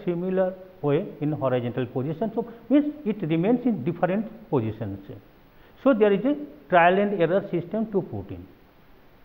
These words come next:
to fit this el-, two electrodes into those two slots. So it, so this is the problem. So, now from design point of view, after studying the whole activity pattern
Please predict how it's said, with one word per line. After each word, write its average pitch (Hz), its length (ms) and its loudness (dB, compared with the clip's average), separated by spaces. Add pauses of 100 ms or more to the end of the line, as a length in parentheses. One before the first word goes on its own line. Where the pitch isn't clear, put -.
to 220 80 4
fit - 520 -2
this 202 140 -2 (280)
el-, 143 180 2 (120)
two 202 220 2
electrodes 165 680 2 (420)
into 147 220 -2
those 208 160 -4 (160)
two 196 220 -6
slots. - 240 -6 (1200)
So 277 220 0
it, 220 120 -2 (520)
so 202 80 4
this 175 220 0
is 208 140 -4
the 302 120 -2 (440)
problem. 98 380 2 (340)
So, 208 260 2
now 285 280 0
from 202 260 0
design 147 440 2 (100)
point 175 280 0
of 98 200 -2
view, 120 240 -4 (1080)
after 185 320 4 (160)
studying 196 460 6
the 226 100 6
whole 240 560 4
activity 196 600 0
pattern 170 640 2